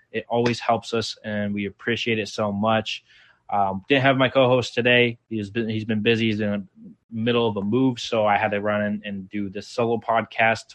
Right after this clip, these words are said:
for us so we can pump out some shows for you. We're trying to be more consistent this year for you guys. And ultimately, we just appreciate everybody coming out and supporting us. And just leave this with you guys before we leave here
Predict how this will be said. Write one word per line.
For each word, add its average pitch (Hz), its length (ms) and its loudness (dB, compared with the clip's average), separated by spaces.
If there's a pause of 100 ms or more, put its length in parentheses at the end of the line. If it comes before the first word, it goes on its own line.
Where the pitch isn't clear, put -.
for 110 180 2
us 107 140 -2
so 104 80 -8
we 101 60 -8
can 101 200 -10
pump 107 220 -6
out - 160 -6
some 107 100 -10
shows 123 300 0
for - 140 -6
you. 113 120 2
We're 110 60 -2
trying 107 220 -8
to 104 60 -6
be 104 60 -4
more 98 100 -6
consistent 110 540 -10
this 110 220 -8
year 107 180 -6
for 107 100 -6
you 104 120 -6
guys. 104 420 -2 (500)
And 107 200 2
ultimately, 120 320 2
we 113 140 4
just 107 200 -2
appreciate 127 480 4
everybody 131 420 6
coming 123 280 2
out 117 220 2
and 107 100 -10
supporting 123 560 2
us. 123 320 2 (520)
And 107 120 0
just 135 220 2 (140)
leave 127 300 2
this 123 320 2
with 120 160 0
you 117 60 0
guys 117 260 6
before 113 320 2
we 110 140 2
leave 127 340 4
here 123 480 4